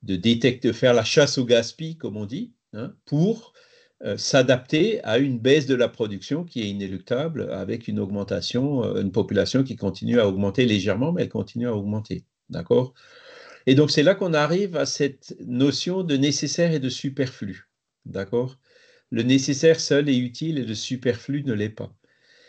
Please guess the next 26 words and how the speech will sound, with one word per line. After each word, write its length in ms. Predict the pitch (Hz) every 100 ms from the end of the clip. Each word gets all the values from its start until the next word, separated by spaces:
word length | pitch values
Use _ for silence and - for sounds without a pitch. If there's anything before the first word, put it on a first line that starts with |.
| _ -
Et 80 | 107
donc, 260 | 120 117
pour 200 | - 190
le 100 | 175
nécessaire 460 | 151 135 131 147 127
et 80 | 120
le 80 |
superflu, 640 | 110 117 110 110 - 156 190
c'est 160 | 170 123
là 140 | 156
où 20 |
il 80 | 156
faut 160 | 131 139
qu'on 180 | 131
utilise 520 | 117 113 135 147 151 120
l'intelligence. 960 | 120 117 127 120 110 98 92 - - _ _ - _ _ _ _ -
Mais, 360 | 127 143 120 -
euh, 500 | 117 113 110 107 107
c'est 200 | - 127
un 100 | 123
peu 160 | 170 165
piégeux. 580 | 143 147 151 220 214
Pourquoi ? 340 | - 131 185 190
Parce 180 | 120 -
que 300 | 117 107 90
l'intelligence, 920 | 113 110 120 110 101 143 185 180 -